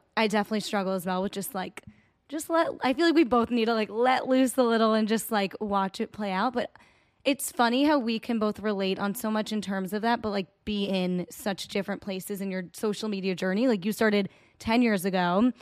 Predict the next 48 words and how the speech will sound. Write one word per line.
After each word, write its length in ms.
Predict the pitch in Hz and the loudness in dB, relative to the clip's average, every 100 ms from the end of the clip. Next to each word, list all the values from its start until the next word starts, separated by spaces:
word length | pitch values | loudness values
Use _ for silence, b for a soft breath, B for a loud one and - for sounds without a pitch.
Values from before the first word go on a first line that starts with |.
| B B | B B
You 100 | 240 | 0
already 260 | 226 247 254 | 4 4 4
got 360 | 233 226 220 | 4 4 2
your 160 | 214 208 | 0 -2
hundred 380 | 208 220 208 214 | 0 0 0 0
thousand 320 | 208 202 208 | 0 2 -2
subscriber 520 | 190 - 214 190 190 | -4 -6 -4 -2 -4
plaque. 300 | - 190 190 | -2 -2 -2
Like, 160 | 208 196 | -4 0
you're 100 | 233 | 0
on 140 | 226 | 0
three 320 | - 220 254 | -2 0 2
hundred 420 | 247 220 196 196 196 | 4 4 2 0 0
now. 300 | 190 190 185 B B - | 2 2 0 B B -4
And 160 | 247 | -2
I'm, 360 | 226 226 226 233 | 2 4 4 2
like, 200 | 214 202 | 0 -2
just 180 | 220 - | -4 -2
struggling 380 | 220 190 202 202 | -2 -2 -2 -4
to 100 | 220 | -2
get 220 | 202 - | -2 -2
ten 320 | 220 190 202 | -2 0 2
K 400 | 254 277 339 359 B B B | 4 6 6 4 B B B
so 360 | - 254 226 | -4 0 2
badly. 600 | 208 190 190 190 240 320 B B B | 2 2 2 0 0 0 B B B
But 160 | 247 226 | 0 4
yet 220 | 233 226 | 4 4
I 100 | 220 | 0
feel 240 | - 226 | 2 2
like 160 | 220 214 | 2 2
you 280 | 233 220 - _ _ _ _ - | 0 0 -4 _ _ _ _ -6
talk 320 | 240 220 233 | 0 0 0
about 380 | 208 190 185 - | 0 0 -2 -10
certain 380 | - - 214 214 | -8 -2 0 0
insecurities 640 | 202 196 196 208 196 190 185 | -2 -4 -6 -6 -4 -4 -4
as 160 | 190 | -6
well 260 | 180 185 190 | -4 -2 -2
with 140 | 202 | -4
your 120 | 214 208 | -4 -4
channel 380 | 208 196 196 | -2 0 0
and 140 | 190 185 | 0 -2
views 240 | 190 185 | -2 -2
and 120 | 214 | 0
whatnot 260 | 226 226 226 | 0 2 2
that 120 | 214 196 | 0 0
I 160 | 196 | -2
also 400 | 190 185 180 202 | 0 -2 -2 -4
feel, 540 | 175 - 175 175 254 | -6 -4 -2 2 4